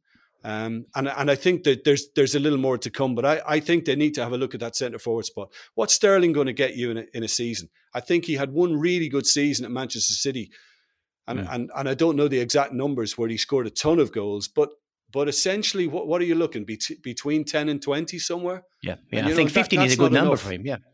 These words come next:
Speaker 1: Fi-, fifteen, yeah, fifteen would be a good number. That, that would be a
Speaker 2: Yeah.
Speaker 1: good delivery from, from Sterling. But in, in, in terms of getting bigger numbers, then I think they need to get somebody else in.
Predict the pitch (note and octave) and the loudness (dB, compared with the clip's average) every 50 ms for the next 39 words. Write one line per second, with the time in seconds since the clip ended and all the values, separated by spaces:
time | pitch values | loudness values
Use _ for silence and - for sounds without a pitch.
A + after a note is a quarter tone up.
0 | _ _ _ _ _ _ _ _ _ _ _ - - - - A3 - - - G#3 | _ _ _ _ _ _ _ _ _ _ _ -20 -12 -6 -6 -6 -6 2 4 4
1 | G3+ G3+ G#3 A#3+ A3+ G#3 E3+ C#3+ E3 F3 C3 - - - G#3+ F3 G#3 - G#3+ G#3+ | 4 4 2 0 0 0 2 0 0 -2 -2 -8 -2 -2 -2 -2 0 0 0 0
2 | G#3 F#3 F3+ G3+ G3 - F3 D#3 C#3 B2+ D#3+ E3+ D3 B2+ D3 E3+ F3+ E3+ A#2+ F#2 | 2 6 6 6 6 6 4 4 4 4 2 0 0 0 0 0 0 -2 -4 -6
3 | - _ _ _ _ - D#3 - - - E3 G3 - D3 D#3 D#3 B2+ D3 C#3 C3+ | -6 _ _ _ _ -4 -4 -4 -4 -6 -6 -4 -2 -2 -2 0 2 2 2 2
4 | C3 D#3 D#3+ B2+ B2 C#3+ C#3 D3+ D#3+ D3 D3+ B2+ B2 G#2+ - - A#2+ A2 G#2+ - | 4 2 0 0 0 0 0 0 0 0 0 -2 -2 -6 -6 -8 -8 -8 -8 -12
5 | - - - _ - C3 A#2 A2 - - D3 C#3+ D3 C#3 A#2+ A2 F#2+ - _ _ | -18 -20 -20 _ -8 -8 -4 -2 0 2 4 4 4 2 0 -2 -6 -10 _ _
6 | _ _ _ _ _ _ _ _ - C#3 C3+ C#3+ C#3+ D3 - - D3 C#3 C3+ B2 | _ _ _ _ _ _ _ _ 0 2 2 2 0 0 -2 -2 -2 -2 -2 -2
7 | - - D3+ C3+ A#2+ - E3 E3 E3+ E3+ D3+ A#2 C3+ A#2+ G#2 - - - - _ | -4 -4 -4 -4 -2 2 2 4 4 2 2 2 0 0 0 -4 -12 -18 -20 _
8 | _ _ _ _ _ D#3+ D3+ D3+ D3 C3 - E3 D3+ C#3 B2+ A#2+ C3+ C#3+ C#3+ C#3+ | _ _ _ _ _ 4 4 4 4 2 2 0 2 2 2 2 2 0 0 0
9 | A#2+ G#2+ G2+ - - - A#2+ A#2 A#2 E2+ - A#2+ A#2 C#3 C3 B2 - A2+ A#2 B2+ | 0 -2 -2 -2 -2 -4 -4 -4 -4 -8 -10 -8 -6 -6 -6 -4 -4 -4 -4 -4
10 | B2+ - A2 - A#2+ A2 - - B2 A2 G#2 G#2+ A2 A2+ G#2+ - - B2+ B2+ A2+ | -6 -8 -6 -6 -6 -4 -4 -4 -4 -4 -4 -6 -6 -6 -4 -4 -4 -4 -6 -8
11 | - | -12